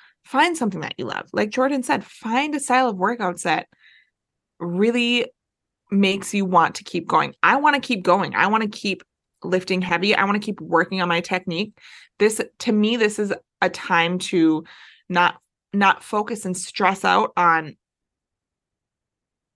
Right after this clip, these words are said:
how well I'm gonna do at a meet and crushing the competition. It's I need to work on me to get better. So then when meets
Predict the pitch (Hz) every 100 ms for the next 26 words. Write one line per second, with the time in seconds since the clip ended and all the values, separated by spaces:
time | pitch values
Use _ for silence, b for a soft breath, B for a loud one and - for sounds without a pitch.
0 | _ - - 214 196 196 190 190 190 185
1 | 165 160 233 214 - _ _ b b b
2 | _ _ _ _ - 175 170 170 - 208
3 | 202 190 175 185 170 202 269 180 156 247
4 | 269 _ _ _ _ _ _ _ _ _
5 | _ 196 185 - - - _ _ _ _
6 | _ _ _ _ _ _ _ _ 185 196
7 | 190 180 185 180 175 170 165 185 214 185
8 | 170 - 151 202 196 160 160 180 175 175
9 | 170 175 180 185 -